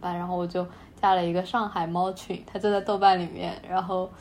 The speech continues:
一个微信群组嘛，然后我加进去了，就大家还挺 helpful 的，会很乐于帮助你啊，然后大家有事没事就在群里面晒自己的猫，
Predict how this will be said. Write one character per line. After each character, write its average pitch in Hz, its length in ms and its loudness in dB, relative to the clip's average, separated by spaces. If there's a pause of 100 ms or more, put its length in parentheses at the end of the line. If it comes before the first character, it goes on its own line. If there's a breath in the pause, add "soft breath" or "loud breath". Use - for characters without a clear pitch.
(420 loud breath)
一 185 80 0
个 185 80 0
微 190 160 4
信 196 200 -2
群 175 300 -4
组 170 300 -2
嘛， - 260 -8
然 190 140 -2
后 185 80 2
我 175 100 2
加 185 220 6
进 202 140 0
去 180 140 -8
了， - 200 -6 (320)
就 233 120 2
大 247 140 12
家 226 160 8
还 185 200 4
挺 175 260 -6
helpful 185 520 0
的， - 160 -12 (100)
会 190 360 2
很 180 260 -2 (120)
乐 202 240 2
于 180 180 0
帮 190 340 0
助 202 180 -6
你 180 180 -4
啊， - 140 -8
然 185 80 0
后 196 100 0
大 202 140 0
家 202 180 4
有 180 180 2
事 208 160 -2
没 185 160 0
事 196 180 -2
就 196 100 0
在 196 120 2
群 180 240 -4
里 175 40 0
面 180 160 -4
晒 185 220 0
自 180 200 -2
己 - 100 -6
的 147 140 -10
猫， 185 320 0